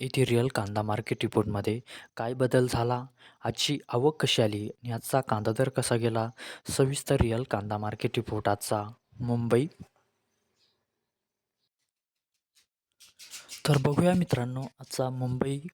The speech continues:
कांदा बटाटा मार्केट रिपोर्ट कसा निघाला ते. मित्रांनो, आवक आहे ते आजची दहा हजार पाचशे सदुसष्ट क्विंटलची. कमीत कमी दर आहे ते आजचा चोवीसशे रुपये प्रति क्विंटल.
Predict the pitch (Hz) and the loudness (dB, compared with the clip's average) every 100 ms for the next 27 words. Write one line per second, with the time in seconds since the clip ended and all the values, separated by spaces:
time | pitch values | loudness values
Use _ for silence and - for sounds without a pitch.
0 | - 117 117 117 117 120 120 120 110 104 | -10 -6 0 2 2 0 0 0 -2 -4
1 | - - 113 117 110 - 107 110 107 104 | -8 -2 0 0 0 -4 -8 -6 -4 -4
2 | 101 98 123 156 _ - - - - 139 | -4 -4 -6 -8 _ -20 -18 -18 -16 -12
3 | - 156 165 185 - 127 123 - 139 139 | 0 0 0 -4 -4 0 0 0 -4 -4
4 | 139 - - - - 131 131 _ _ 127 | -6 -8 -12 -12 -10 -8 -10 _ _ -4
5 | 131 135 127 123 131 110 101 - 117 120 | -2 0 -2 -4 -2 -2 -4 -6 -6 -6
6 | - _ - 120 123 - 120 135 135 120 | -12 _ -4 -4 -4 -4 -4 -4 -6 -8
7 | 107 101 95 131 143 _ _ _ - - | -2 -4 -2 -6 -8 _ _ _ -20 -20
8 | - _ 131 147 - 139 131 120 113 113 | -20 _ -2 -2 0 0 0 0 0 -2
9 | - 113 - 110 - 113 107 120 - - | -2 -4 -4 -10 -2 0 0 -4 -14 -4
10 | 131 131 - 147 135 135 131 - - - | -4 -2 -2 0 2 0 -2 -2 -4 -4
11 | - 107 104 135 | -8 -8 -6 -8